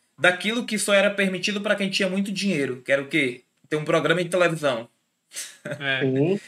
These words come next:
Speaker 1: Então, a internet, ela proporcionou isso. A web rádio é o quê? Ela é, ela é a evolução da rádio, né?
Speaker 2: Aham.
Speaker 1: Mas antes,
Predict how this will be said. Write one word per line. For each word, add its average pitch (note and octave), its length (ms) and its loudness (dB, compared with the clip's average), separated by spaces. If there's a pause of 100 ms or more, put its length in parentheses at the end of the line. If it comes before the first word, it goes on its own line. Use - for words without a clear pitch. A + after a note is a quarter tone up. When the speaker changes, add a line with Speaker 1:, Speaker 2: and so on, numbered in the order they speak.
(160)
Speaker 1:
Então, G3 460 4
a F#3+ 80 6
internet, G3 420 4
ela A3 140 0
proporcionou G3+ 480 0
isso. D#3 340 2
A E3 120 4
web G#3+ 320 4
rádio G3+ 300 4
é - 20 2
o F#3+ 100 -2
quê? F3 380 2 (200)
Ela G#3+ 320 4
é, C#4 220 6
ela A#3+ 300 2
é C4 60 6
a - 20 2
evolução A#3+ 400 0
da C#4+ 100 0
rádio, D#3+ 480 2 (260)
né? D#3+ 400 2
Speaker 2:
Aham. C3 320 -6
Speaker 1:
Mas F3 320 0
antes, A3 400 -2